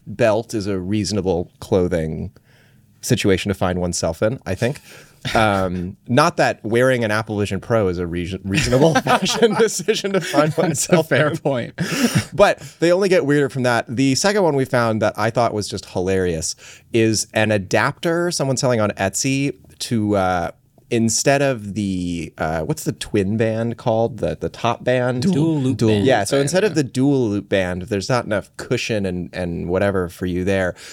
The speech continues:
Speaker 1: this lets you attach a second solo <laughs> knit band to your existing solo knit band, sort of as, like, a, a skull
Speaker 2: A top
Speaker 1: cradle.
Speaker 2: step.
Speaker 1: It's one of the
Speaker 2: Strap.
Speaker 1: silliest things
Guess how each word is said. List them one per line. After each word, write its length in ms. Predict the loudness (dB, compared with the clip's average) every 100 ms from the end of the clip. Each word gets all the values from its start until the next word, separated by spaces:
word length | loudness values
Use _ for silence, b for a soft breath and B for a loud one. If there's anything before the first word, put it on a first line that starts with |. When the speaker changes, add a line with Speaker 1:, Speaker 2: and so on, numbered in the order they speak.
| B
Speaker 1:
this 220 | 2 2
lets 260 | 2 0 2
you 200 | 2 2
attach 480 | -2 -2 -2 -2 -4
a 140 | -4 -4
second 840 | -2 0 2 2 0 -2 -4 -8 -10 _ _
solo 600 | -2 2 4 4 4 2
<laughs> 0 |
knit 240 | 0 -2
band 560 | 0 0 2 -2 -4 -10 B B B -6
to 180 | 0 4
your 180 | 4
existing 400 | 4 2 0 0
solo 320 | -2 2 2 2
knit 220 | 0 0
band, 340 | 0 0 -4
sort 240 | -4 0 0
of 180 | 0 0
as, 280 | 0 0
like, 180 | 0 -2
a, 300 | -2 -2 -4 -6
a 100 | -4
skull 520 | -4 0 0 2 0
Speaker 2:
A 40 |
top 120 | -2 -4
Speaker 1:
cradle. 400 | 0 0 0 -4
Speaker 2:
step. 420 | -4 -4 -4 -6 _ _ _
Speaker 1:
It's 240 | 2 2
one 200 | 0 0
of 140 | 0 0
the 80 | -2
Speaker 2:
Strap. 140 | -2 -2
Speaker 1:
silliest 520 | 0 2 0 -2 -2
things 540 | -2 0 -2 -6 -10